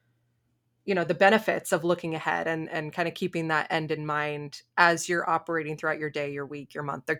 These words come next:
your quarter, you know, because it, it matters for sure. So to kick us off, we want to set us, ourselves up for success. We want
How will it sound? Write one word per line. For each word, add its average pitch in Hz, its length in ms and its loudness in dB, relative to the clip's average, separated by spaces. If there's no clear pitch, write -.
your 156 160 -4
quarter, 147 560 -2
you 151 140 -4
know, 143 280 -4
because 151 280 -4
it, 151 160 -4
it 165 240 0
matters - 640 4
for 180 100 0
sure. - 320 -4
So 220 380 8
to - 140 0
kick 285 220 0
us - 160 2
off, 170 580 6
we 202 200 0
want 220 400 8
to 208 260 2
set 180 240 4
us, 165 180 -4
ourselves 156 380 0
up 156 160 -4
for 147 160 -6
success. - 560 -8
We 170 140 0
want 170 400 2